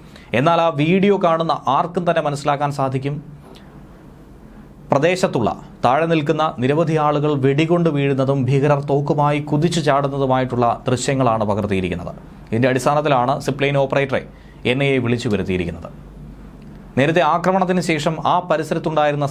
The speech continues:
സകല ആളുകളെയും അന്വേഷണ ഏജൻസി ചോദ്യം ചെയ്തിരുന്നു. ഭാര്യയ്ക്കും മകനും മറ്റ് നാല് പേർക്കുമൊപ്പമാണ് ഋഷി ഭട്ട് പഹൽഗാമിലെത്തിയത്. അവരൊക്കെ തന്നെ സിപ്പ് ലൈനിൽ കയറിയിരുന്നു. ഏറെ ആഹ്ലാദത്തോടു കൂടിയായിരുന്നു അതിൽ കയറിയതും ആ നിമിഷം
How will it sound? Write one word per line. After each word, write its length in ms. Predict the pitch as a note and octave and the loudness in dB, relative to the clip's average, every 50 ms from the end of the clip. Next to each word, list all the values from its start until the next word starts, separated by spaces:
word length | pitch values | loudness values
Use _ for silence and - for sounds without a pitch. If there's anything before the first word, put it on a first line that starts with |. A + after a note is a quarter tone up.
| C#3+ | 0
സകല 240 | D3 C3+ C3+ D3+ D#3+ D3+ C#3+ C3+ | 0 0 2 2 2 2 2 2
ആളുകളെയും 500 | C#3 C#3+ C#3 C#3+ C#3 C3+ C3+ C3 C3 B2 | 0 0 0 0 0 0 0 0 0 0
അന്വേഷണ 300 | B2+ C3+ D3 C3+ - C#3+ C3+ | 0 0 0 0 0 0 0
ഏജൻസി 300 | B2+ B2+ B2 - - A2 G#2+ - - - A#2+ | 0 0 -2 -2 -2 -4 -4 -4 -6 -2 0
ചോദ്യം 280 | A#2 C3 C3 C3+ B2 - | 2 2 2 2 0 0
ചെയ്തിരുന്നു. 320 | G2 F2+ F2 E2+ E2 D#2+ - - - - - - - - - - - - - G#2 | -2 -4 -6 -6 -8 -10 -12 -16 -18 -20 -20 -20 -20 -20 -20 -20 -14 -6 -2 0
ഭാര്യയ്ക്കും 400 | B2 C3+ C#3 C#3 C#3+ D#3+ D#3 D3 C#3 | 2 2 2 2 0 0 0 2 2
മകനും 220 | C3+ C#3+ C#3+ C#3+ C#3 | 2 2 0 0 0
മറ്റ് 160 | C#3+ C#3+ D#3 C#3+ C#3 | 0 0 2 2 2
നാല് 180 | C3+ D3 E3+ E3 D#3+ | 2 2 2 2 0
പേർക്കുമൊപ്പമാണ് 680 | D#3 D#3+ D#3 D3+ D3 C#3+ C#3+ D3+ D#3 C#3+ C#3 C#3 B2 - - - - - - - A#2 C3 | 0 0 0 -2 -2 -2 -2 -2 0 0 2 0 -2 -2 -6 -12 -18 -10 -4 -2 0 0
ഋഷി 200 | C3 - D#3+ D3+ B2+ | 0 0 -2 0 0
ഭട്ട് 180 | C3 A2 - - - - - - | -2 -2 -4 -8 -14 -10 -6 -2
പഹൽഗാമിലെത്തിയത്. 800 | A#2 C3 D3+ D3+ D3 D3 C#3+ C#3 B2+ G#2 F2+ - F#2+ F2 F2 F#2+ A2 | 0 0 0 2 2 2 2 2 2 0 -2 -2 -4 -2 0 0 2
അവരൊക്കെ 300 | B2+ C3 B2+ B2+ E3+ D#3 | 2 2 2 0 0 0
തന്നെ 180 | D#3 D3 C#3+ C3+ C3 C#3 - - - - - - | 0 0 -2 -2 -4 -6 -10 -14 -16 -8 -4 -2
സിപ്പ് 220 | E3 D#3+ D#3+ - F3+ | -2 -2 0 2 2
ലൈനിൽ 240 | F3 E3 D3 C3+ B2 - | 2 2 0 0 0 0
കയറിയിരുന്നു. 460 | G#2+ F#2+ F#2 F#2+ F2+ E2+ E2+ E2 - - - - - - - - A2 C3 | 0 -2 -2 -2 -4 -4 -6 -8 -8 -10 -14 -20 -20 -14 -4 0 0 2
ഏറെ 140 | D3 D#3 D3 D3+ | 2 2 2 0
ആഹ്ലാദത്തോടു 520 | D#3 D3+ F3 E3+ F3 F3 F3 F3 E3+ E3 D3+ D3 | 0 2 2 0 2 2 0 0 0 0 0 0
കൂടിയായിരുന്നു 540 | C#3+ C#3+ C3+ C3 C3 C3 C3 C3 B2 A#2 A2 - - - | 0 0 2 2 0 0 0 0 0 -2 -2 -4 -4 -2
അതിൽ 140 | A2+ B2+ A#2+ - A#2+ | -2 -2 0 0 -2
കയറിയതും 460 | A2 A2+ A#2 A#2+ A2+ G#2 G#2+ G#2 G2+ - - - - - - - - A#2 | 0 0 0 0 0 0 -2 -2 -4 -8 -12 -16 -18 -20 -6 -2 0 0
ആ 40 | B2+ C3 B2+ | 2 2 2
നിമിഷം 360 | B2+ C3 C3+ C3 C3 C3+ F2 | 2 2 2 0 0 -2 -2